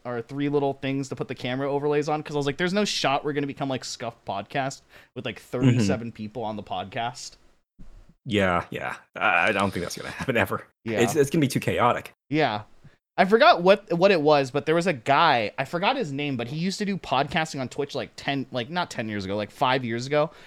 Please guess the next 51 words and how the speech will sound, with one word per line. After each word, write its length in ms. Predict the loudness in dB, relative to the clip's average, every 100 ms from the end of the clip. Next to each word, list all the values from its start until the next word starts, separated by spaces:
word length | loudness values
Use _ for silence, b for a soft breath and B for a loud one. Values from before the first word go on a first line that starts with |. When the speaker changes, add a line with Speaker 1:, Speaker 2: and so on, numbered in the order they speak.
| B
Speaker 1:
and 100 | -6
he 60 | -2
kind 180 | 0
of, 60 | 0
like, 140 | -2
fell 320 | -4 0 0 2
out 260 | 0 -2
because, 320 | -4 -4 -4
like, 160 | -4 -6 -6
I 120 | -6
think 260 | -6 -8 -6
Austin's 460 | -6 -6 -8 -8
show 180 | -4 -4
kinda 240 | -4 -6 -6
took 240 | -8 -8
over, 360 | -8 -4 -6 -6 B B B
but 220 | -2 -2 -4
he 80 |
Speaker 2:
Mm-hmm. 100 | 0 0
Speaker 1:
kinda 160 | 2
had 120 | 2
the 80 | 0
same 220 | -2 -4
concept 580 | -4 -4 -2 -2 -4 -4
of, 80 | -4
like, 120 | -6 -6
Austin's 480 | -6 -6 -8 -10 -10
show, 340 | -10 -10 -14 _ -14
you 140 | -10
know 60 | -8
what 60 |
I 60 | -8
mean? 300 | -8 -8 -10 B B B -2
But 160 | 0
then 280 | 2 0 0 -8 _
he 240 | -10 -6 -2
had, 380 | 2 2 2
like, 260 | 0 -2 -4 -8
literally, 520 | -2 0 0 0 -2
like, 220 | -4 -4
forty 400 | -6 -2 -2 -2
guests 540 | -4 -6 -6 -8 -12
on, 300 | -10 -10 -14 -18 _ _ _ _ _ _ _ -6
and 340 | -4 -4 -6
he 160 | -6 -2
actually, 400 | 0 -2 -4 -4
like, 260 | -2 -4 -4
adhered 520 | -6 -4 -4 -2 -4
to 140 | -4 -6
the 80 |
timer. 560 | -6 -10 -8 -4 -4